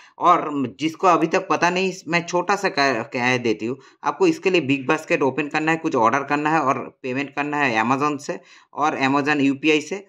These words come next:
और उसके बाद कैंसिल कर देना है। तो आपका रिफंड भी आ जाएगा, ऐसे रिफंड भी आ जाएगा और आपका जो है कैशबैक भी मिल जाएगा। मगर यहाँ पे अभी स-, बहुत सारा बग चल रहा है। कौन कौन सा बग,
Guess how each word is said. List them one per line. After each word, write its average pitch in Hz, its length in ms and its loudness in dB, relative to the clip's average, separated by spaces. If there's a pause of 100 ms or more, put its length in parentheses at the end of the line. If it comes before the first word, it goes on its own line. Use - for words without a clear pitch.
(100)
और 131 120 -8
उसके 135 200 -6
बाद 165 220 -4
कैंसिल 135 400 0
कर 110 200 -2
देना 90 220 -6
है। 80 160 -18 (300)
तो 147 80 -4
आपका 135 520 2
रिफंड 127 480 0
भी 180 140 4
आ 170 140 4
जाएगा, 175 320 2
ऐसे 131 280 2
रिफंड 151 400 -2
भी 170 120 2
आ 156 140 4
जाएगा 170 420 0 (320)
और 135 140 0
आपका 151 640 2
जो 135 220 2
है 156 140 0 (440)
कैशबैक 135 500 -4
भी 190 120 0
मिल 135 200 2
जाएगा। 90 320 -6
मगर 160 440 0
यहाँ 156 280 2
पे 202 120 2
अभी 143 420 0
स-, - 260 -14 (140)
बहुत 151 400 -2
सारा 156 240 2
बग 120 560 0 (200)
चल 110 160 -12
रहा 92 260 -8
है। 78 200 -14 (320)
कौन 170 220 -2
कौन 175 220 -2
सा 170 160 -2
बग, 156 260 2